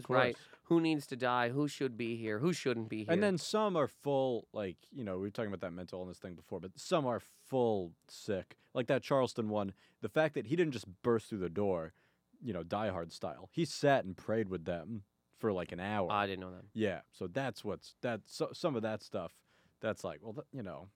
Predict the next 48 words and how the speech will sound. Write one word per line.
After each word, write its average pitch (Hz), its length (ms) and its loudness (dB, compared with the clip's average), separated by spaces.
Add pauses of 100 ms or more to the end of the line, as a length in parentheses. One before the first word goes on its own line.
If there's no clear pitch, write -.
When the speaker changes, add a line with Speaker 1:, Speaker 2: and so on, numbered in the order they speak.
(140)
Speaker 1:
and 139 140 0
they 113 60 6
were, 98 80 4
like, 85 180 -4
nice 110 300 -2
and 92 100 -6
welcoming 107 460 -2
to 117 220 2
him. 110 160 -2 (200)
So 117 180 -2
that 143 220 4
stuff - 280 0
is, 92 120 -6
like, 90 140 -6 (380)
particularly, 95 680 -4 (360)
Speaker 2:
Yeah. 113 160 -2
Speaker 1:
'cause - 140 -8
it's 107 100 -2
like, 107 140 -2
oh, 135 120 4
you 143 180 2
had 143 320 2
that 95 260 0 (320)
human 101 260 -2
connection 90 500 -6
there. 85 220 -8
Speaker 2:
Yeah, 120 240 0
yeah, 107 240 -2
Speaker 1:
and 101 120 -2
Speaker 2:
yeah, 107 160 -2
yeah. 101 160 -4
Speaker 1:
still 110 560 4 (180)
Speaker 2:
And 127 100 0
he 156 120 2
wa-, 147 180 0
he 107 60 2
Speaker 1:
went 101 100 4
Speaker 2:
was - 100 -6
Speaker 1:
full 107 120 4
Speaker 2:
trying 117 120 4
to 98 80 0
start 117 160 2
Speaker 1:
ahead. 101 60 -2
Speaker 2:
a 95 40 -4
race 113 260 -4
war 90 260 -8
with 104 160 -12
that. 104 240 -10